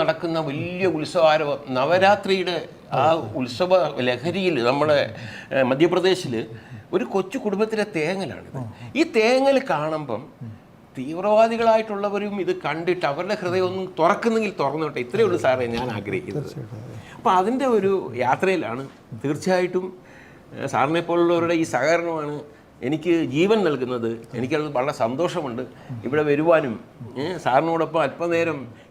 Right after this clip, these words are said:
Speaker 1: ഈ കാര്യം സംസാരിക്കുവാനും സാറിൻ്റെ ഈ ഓഫീസ് ടൈമിൽ കൂടെ തന്നെ ഇത്തരം ഒരു സമയം കണ്ടെത്താനും ഒക്കെയുള്ള സാറിൻ്റെ ആ ഒരു സ്നേഹത്തെ ഓർത്ത് ഞാൻ നന്ദി പറയുകയാണ് ദൈവത്തിനും അങ്ങേക്കും.
Speaker 2: അത് അങ്ങ-, അങ്ങനെ വിചാരിക്കണ്ട.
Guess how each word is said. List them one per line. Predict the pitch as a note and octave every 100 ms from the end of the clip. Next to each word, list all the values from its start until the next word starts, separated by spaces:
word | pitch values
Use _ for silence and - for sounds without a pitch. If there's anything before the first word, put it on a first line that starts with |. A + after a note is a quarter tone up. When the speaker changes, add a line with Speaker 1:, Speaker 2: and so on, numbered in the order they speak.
| B2+
Speaker 1:
ഈ | C#3 C#3+
കാര്യം | C#3 D3 D#3 C#3+
സംസാരിക്കുവാനും | B2+ D3 C#3+ C3+ D3 C3 A2 - - -
സാറിൻ്റെ | A#2+ C3 D3+
ഈ | D3 D3
ഓഫീസ് | D#3 D#3 C#3+
ടൈമിൽ | C3+ D#3+ F3 E3
കൂടെ | D#3+ C3
തന്നെ | C#3 C#3 - - - - C#3+
ഇത്തരം | - F#3 F3+ E3
ഒരു | D#3+ D#3+
സമയം | C3 C#3+ E3+ C#3
കണ്ടെത്താനും | C3 D#3 D3+ D3+ C#3+
ഒക്കെയുള്ള | - C#3+ B2+ C#3 - - A#2+ -
സാറിൻ്റെ | B2 C3 C#3+ C#3+
ആ | C#3+ C#3+ C#3+
ഒരു | C#3+ C3+
സ്നേഹത്തെ | C3+ D3+ F3 F3+ E3+
ഓർത്ത് | D3+ D3
ഞാൻ | C#3+ A#2+
നന്ദി | B2+ F3+
പറയുകയാണ് | D3+ C3+ A#2 G#2 G#2+
ദൈവത്തിനും | A2+ C3+ A2+ F#2+ - - - -
അങ്ങേക്കും. | C#3+ B2 - A2+
Speaker 2:
അത് | C#3+ D#3 D3+
അങ്ങ-, | D#3+ F3+ F#3+
അങ്ങനെ | D#3 F3+ G3
വിചാരിക്കണ്ട. | F#3 F#3+ F3+